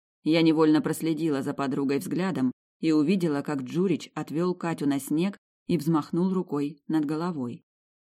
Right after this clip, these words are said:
Тут же пространство пошло рябью, и я сообразила, что джарганец установил над своей ученицей защитный купол. А значит,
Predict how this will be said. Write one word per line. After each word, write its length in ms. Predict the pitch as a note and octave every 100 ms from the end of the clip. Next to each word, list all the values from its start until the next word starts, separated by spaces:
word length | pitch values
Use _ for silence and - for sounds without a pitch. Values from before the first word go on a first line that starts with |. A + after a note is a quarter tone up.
| _
Тут 220 | F#3+ A3
же 100 | D3+
пространство 760 | C#3+ D#3 D3 - G3 F#3 D3 C#3+
пошло 360 | D3+ - F3
рябью, 520 | F3+ G3 B2+ D3+ C3 - _
и 100 | D#3+
я 200 | D3 C#3+
сообразила, 720 | - D3 D3+ D3 C3+ C#3 D#3
что 220 | F3+ F3
джарганец 600 | E3 E3+ D#3+ D3 F3+ G3
установил 540 | D#3+ - D#3 C#3+ C#3+ F3+
над 160 | D3+
своей 380 | - C#3+ D3 E3+
ученицей 600 | C#3 C#3+ C#3+ G3+ - C3+ - _ _
защитный 580 | D3+ D3+ - D3 C#3+ D3+
купол. 480 | E3 D3+ - F#3 - _ _ _ _ -
А 140 | D#3+
значит, 500 | D#3 E3+ G3 A#3 -